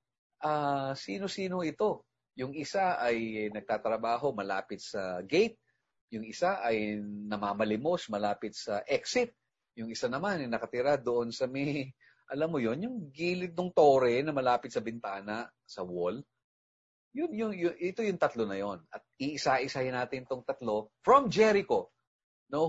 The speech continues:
who were able to, ah, combat complacency and had their defining moments. No?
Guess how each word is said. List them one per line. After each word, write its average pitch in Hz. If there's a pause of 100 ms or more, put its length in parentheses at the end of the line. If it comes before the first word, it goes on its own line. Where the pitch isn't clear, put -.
who 185
were 185
able 269
to, 185
ah, 151 (640)
combat 170
complacency 127 (560)
and 151
had 139
their 139
defining 226
moments. 247 (580)
No? 139